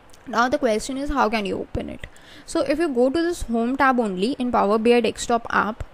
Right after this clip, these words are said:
you will find this queries option. And in this queries option, there is this transform data option. And you can see that it would open the Power Query Editor. So we can just click on it.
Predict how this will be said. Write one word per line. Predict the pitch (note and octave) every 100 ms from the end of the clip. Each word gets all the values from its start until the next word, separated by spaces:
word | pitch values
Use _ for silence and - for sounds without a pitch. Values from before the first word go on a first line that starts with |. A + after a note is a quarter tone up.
| -
you | B3+
will | D4 F4
find | C4 A3+ B3
this | D4+
queries | - A#3 G3+ G#3 B3+
option. | A3 - - F#3+ A3+ - - - - -
And | C4+ C#4+
in | D4
this | F4 -
queries | D4 C4 C#4+
option, | B3+ G#3 C4
there | C4 B3+
is | C4+
this | D#4 D#4+
transform | B3 F#3 G3 - G#3 B3 C#4
data | G3 -
option. | A3 C#3+ - - - G3 E4 - - -
And | A3
you | A#3
can | C4+ C#4
see | - B3
that | C4+ C#4+
it | - A#3
would | C4+ C4
open | A3 B3 C#4
the |
Power | D#4 G#3 F#3+ A3
Query | - C4 C#4
Editor. | - F3+ - - - -
So | -
we | A3
can | A3 A3
just | A3+ -
click | A3+ A3+
on | A3
it. | F#3